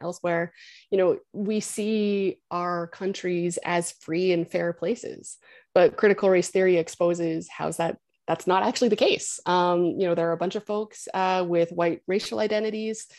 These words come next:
that resist the difficult knowledge that, you know, they are in a position of advantage over people who don't have a white racial identity.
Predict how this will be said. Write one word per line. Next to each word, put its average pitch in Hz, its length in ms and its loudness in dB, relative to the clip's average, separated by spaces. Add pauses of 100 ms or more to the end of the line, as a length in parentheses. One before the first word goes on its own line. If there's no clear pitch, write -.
(300)
that 185 240 2
resist 185 420 2
the 214 80 4
difficult 180 460 -2
knowledge 160 460 -2
that, 165 420 -2 (360)
you 214 120 0
know, 180 80 2
they 170 160 4
are 175 320 2
in 185 180 -2
a 170 220 -6 (120)
position 180 400 -8
of 160 120 -4
advantage 160 680 -2
over 175 320 0
people 165 480 -6
who 156 360 2 (100)
don't 196 280 2
have 165 180 -2
a 160 60 -2
white 160 280 -4
racial 160 320 -8
identity. 156 580 -6